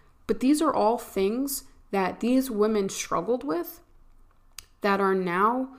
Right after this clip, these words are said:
overcoming because of the fact that they chose that where they currently were is not where they currently wanted to be. And it took them having to decide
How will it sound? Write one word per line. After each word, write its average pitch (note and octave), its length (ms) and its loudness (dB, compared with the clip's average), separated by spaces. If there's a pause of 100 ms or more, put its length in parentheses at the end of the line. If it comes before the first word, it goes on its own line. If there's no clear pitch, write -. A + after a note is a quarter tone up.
(420)
overcoming A#3 920 2 (380)
because A#3 320 -2
of C4+ 100 2
the B3+ 80 -2
fact G#3 380 0
that G3 140 -8
they F3+ 120 -2
chose F#3 840 -2 (200)
that F#3 240 -4
where A3 200 4
they A#3 160 4
currently G#3+ 560 -2
were G3 540 0 (220)
is G3+ 180 0
not G3 340 2
where G3+ 160 2
they F#3+ 140 -2
currently F#3 480 -4
wanted E3+ 380 -8
to - 100 -12
be. E3 400 -6 (220)
And F#3 120 -4
it F#3+ 140 -4
took - 300 -10
them A#3+ 160 -6
having A3 420 -4
to G#3 160 -8
decide F#3 840 -8